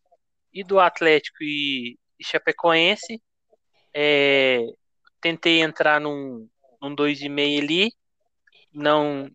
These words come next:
não deu certo, eu fechei ele quando saiu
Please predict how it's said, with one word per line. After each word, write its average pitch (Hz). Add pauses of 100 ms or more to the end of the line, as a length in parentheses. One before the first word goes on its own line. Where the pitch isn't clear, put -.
(100)
não 147
deu 147
certo, 160
eu -
fechei 156
ele 147 (2000)
quando 156
saiu 160